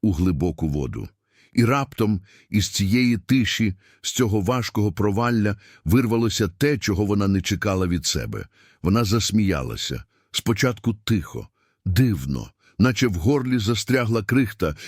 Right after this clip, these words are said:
і сміх був спробою її витрусити. Потім звук виріс, розширився, став схожим на короткі уривки істерики, але в ньому було не лише божевілля,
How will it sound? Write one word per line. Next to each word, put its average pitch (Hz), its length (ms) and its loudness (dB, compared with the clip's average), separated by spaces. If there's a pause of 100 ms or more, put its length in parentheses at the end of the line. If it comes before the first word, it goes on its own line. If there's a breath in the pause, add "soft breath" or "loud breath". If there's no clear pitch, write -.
і 113 120 2
сміх 113 400 0
був 101 260 -2
спробою 110 640 0
її 101 280 2
витрусити. 76 880 -4 (300)
Потім 123 320 2
звук 101 320 0
виріс, 95 400 0
розширився, 92 920 0 (200 loud breath)
став 120 280 -2
схожим 117 360 0
на 110 120 0
короткі 117 420 0
уривки 107 480 0
істерики, 95 720 -2 (320 loud breath)
але 113 180 4
в 107 60 2
ньому 123 260 2
було 113 300 0
не 113 220 4
лише 117 380 0
божевілля, 85 800 -2